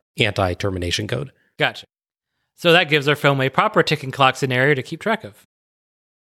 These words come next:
Speaker 1: Devereaux says the two people that have the code are himself and Cotner.
Speaker 2: Right.
Speaker 1: Cotner's obviously now dead.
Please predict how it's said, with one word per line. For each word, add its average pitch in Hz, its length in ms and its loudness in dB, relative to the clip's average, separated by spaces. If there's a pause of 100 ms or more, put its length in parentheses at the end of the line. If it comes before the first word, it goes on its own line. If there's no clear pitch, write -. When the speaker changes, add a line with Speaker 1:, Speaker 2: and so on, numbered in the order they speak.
(220)
Speaker 1:
Devereaux 123 300 6
says 110 260 4
the 107 100 4
two 160 220 4
people 127 240 4
that 117 140 2
have 117 320 0
the 104 100 2
code 90 500 2
are 104 220 6
himself 110 480 2
and 98 100 4
Cotner. 107 380 0 (320)
Speaker 2:
Right. 120 160 -8 (160)
Speaker 1:
Cotner's 107 320 4
obviously 101 380 4
now 92 140 4
dead. 90 380 0